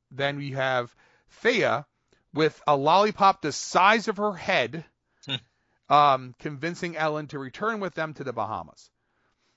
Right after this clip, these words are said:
Speaker 1: Now, obviously, uh, you know, we, he's gotta come in for the funeral. Um, if you notice, the women who are there to greet, uh, to greet Michael and Carla and Thea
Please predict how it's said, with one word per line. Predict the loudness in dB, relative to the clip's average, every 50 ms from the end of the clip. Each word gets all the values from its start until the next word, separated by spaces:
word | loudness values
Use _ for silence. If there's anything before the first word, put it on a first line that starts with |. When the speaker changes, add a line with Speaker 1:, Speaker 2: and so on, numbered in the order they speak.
| _ _ _ -10
Speaker 1:
Now, | -8 -8 -8 -8 -12 _ _ _ _ _ _ _ _ _ _ _ _ _ _ _ _ _ _ _ _ _ _ _ _ _ -6
obviously, | -2 0 0 0 -2 -4 -8 -8 -8 -8 -8 -8 -8 -8 -6
uh, | -4 -2 -2 -2 -4
you | -6 -8 -10
know, | -12 -10
we, | -12 -14 -14 -14
he's | -14 -10 -6
gotta | -6 -4 -4
come | -6 -8 -12 -14
in | -14 -14
for | -16 -18
the | -18 -18
funeral. | _ _ -12 -10 -8 -6 -6 -6 -8 -10 _ _ _ _ _ _ _ _
Um, | -2 0 0 0 0 -2
if | -8 -16 -16 -14
you | -14 -12
notice, | -8 -6 -6 -6 -6 -8 -10 -12
the | -12 -10 -10
women | -8 -8 -8 -8 -8 -10 -12 -12
who | -14 -12 -12 -8 -6
are | -6 -6 -6
there | -6 -8 -8 -6 -6 -6 -8
to | -10 -12 -20 -20
greet, | -20 -16 -14 -12 -12 -12 -14 _ _ -12
uh, | -10 -8 -8 -8 -10 -12 -14 -18
to | -20 -18
greet | -16 -16 -16 -16 -12
Michael | -10 -8 -8 -8 -8 -8 -6 -6 -6
and | -8 -10
Carla | -6 -4 -4 -2 -2 -4 -6 -8
and | -10 -12
Thea | -12 -8 -6 -4 -4 -4 -6